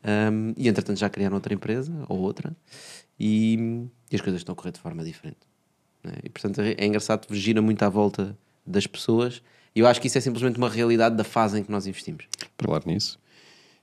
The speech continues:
Speaker 2: em que, eh, foi um redondo fracasso o projeto com que iniciámos.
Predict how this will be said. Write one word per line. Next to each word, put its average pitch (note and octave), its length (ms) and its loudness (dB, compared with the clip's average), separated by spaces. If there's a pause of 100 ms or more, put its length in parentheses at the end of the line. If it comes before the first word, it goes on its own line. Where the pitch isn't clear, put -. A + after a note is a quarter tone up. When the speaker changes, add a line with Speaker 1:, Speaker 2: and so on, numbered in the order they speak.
(100)
Speaker 2:
em F#2 200 0
que, F2 840 -2 (160)
eh, F2 180 -4
foi F#2+ 380 -2
um F2+ 100 2
redondo F2+ 420 -2
fracasso - 800 -2
o E2 40 -6
projeto - 680 -6 (400)
com - 180 -6
que - 140 -8
iniciámos. E2 540 -6